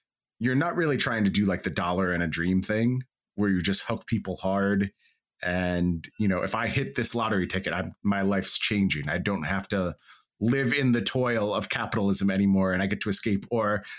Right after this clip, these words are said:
I get to take care of my sick child or my sick mother and give them the life they always wanted. Those type of dreams have never really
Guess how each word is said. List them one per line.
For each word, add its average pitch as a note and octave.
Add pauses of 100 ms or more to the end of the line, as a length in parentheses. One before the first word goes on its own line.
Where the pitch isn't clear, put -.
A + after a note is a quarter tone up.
(120)
I A#2+
get C#3+
to B2+
take C#3
care C3
of G2+
my A2
sick -
child A2+
or G#2+
my A2
sick G#2
mother A2+
and G2
give A#2
them A#2
the G#2+
life G#2+
they A#2
always G#2
wanted. G2+ (480)
Those G3
type F3
of A#2
dreams B2
have A2+
never A#2
really G#2